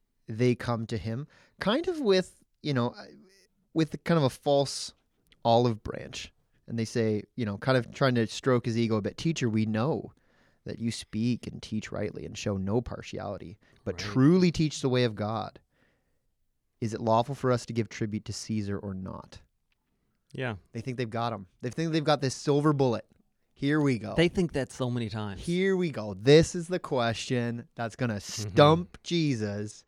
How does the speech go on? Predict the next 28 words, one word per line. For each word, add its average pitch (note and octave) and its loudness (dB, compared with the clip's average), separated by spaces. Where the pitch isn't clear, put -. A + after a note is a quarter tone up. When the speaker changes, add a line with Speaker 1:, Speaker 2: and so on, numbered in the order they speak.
Speaker 1:
And B2 -6
suddenly, A#2+ -2
you A2+ -6
know, G#2 -6
he's E3+ 0
gonna, D#3+ 0
we're C#3 -2
gonna D3+ 0
put B2+ -4
him D#3 -4
into C3 -2
a G#2+ -4
bind F#2+ -12
where A#2+ 0
he's D3+ -4
either C3 4
going B2 -2
to A2+ -4
have A#2+ -2
to A2+ -4
acknowledge C3 -2
Roman B2 -2
authority C3 -2
Speaker 2:
Right. F#2 -8
Speaker 1:
or C#3+ 4
paint C#3 -6
himself B2+ -4
out B2 -2